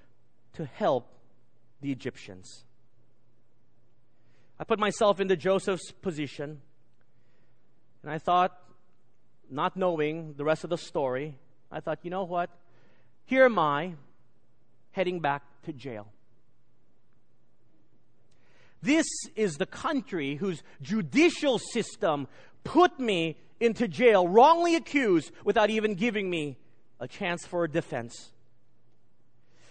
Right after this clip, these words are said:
This is the country whose people has enslaved me for thirteen years.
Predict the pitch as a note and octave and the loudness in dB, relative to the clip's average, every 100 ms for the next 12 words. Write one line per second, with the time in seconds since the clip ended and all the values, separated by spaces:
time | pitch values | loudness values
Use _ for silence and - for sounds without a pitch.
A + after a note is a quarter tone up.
0 | - - G#3 D#4 C4 G#3+ A#3 - D#4 D#4+ | -20 -2 2 2 2 0 0 2 2 2
1 | A#3 A3 G3+ A3 - - D#4 D#4+ B3 A#3+ | 0 0 2 0 -4 0 2 4 4 4
2 | A#3 - B3 A3+ A3+ A3 - - D#4 F4 | 2 0 2 6 4 2 -6 0 4 4
3 | F4 A3 A3+ F3+ C3+ B2+ - - - - | 4 0 -2 -2 -4 -10 -18 -20 -20 -10
4 | - F#3+ D4 E4 - D4+ D4+ C#4 A#3 F3 | -6 0 4 4 0 -4 -2 0 2 2
5 | C#3+ B2 - | 0 -4 -14